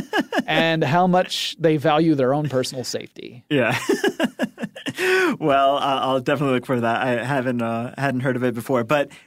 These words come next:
Speaker 1: before you leave, we want to put you to one of our own games. Today, we're playing a game called, uh, Three Letter Body Parts.
Speaker 2: All right.
Speaker 1: And basically, we'll give you a clue,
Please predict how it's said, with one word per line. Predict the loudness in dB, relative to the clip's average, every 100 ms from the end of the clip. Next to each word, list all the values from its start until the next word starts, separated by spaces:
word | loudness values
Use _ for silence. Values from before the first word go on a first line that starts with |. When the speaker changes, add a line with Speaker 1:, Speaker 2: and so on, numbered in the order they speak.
| _ -8
Speaker 1:
before | -4 -4 -4 0 2
you | 2
leave, | 2 2 0
we | 0
want | 0 0
to |
put | -2 -2
you | -2 -2
to | -2 0
one | 0
of | 0
our | 2
own | 0 0
games. | 0 0 -2
Today, | -4 0 2 2
we're | 0
playing | 0 0
a | 0
game | 0 0 -2
called, | -2 0 2 0 0
uh, | -2 -2 -4
Three | -4 0 2
Letter | 4 2 2
Body | 0 -2 -2
Parts. | -8 -10 -8 2
Speaker 2:
All | 4
right. | 4
Speaker 1:
And | 0 -2 0
basically, | 0 0 -2 4
we'll | 4
give | 4
you | 4 2
a |
clue, | 2 -2 -2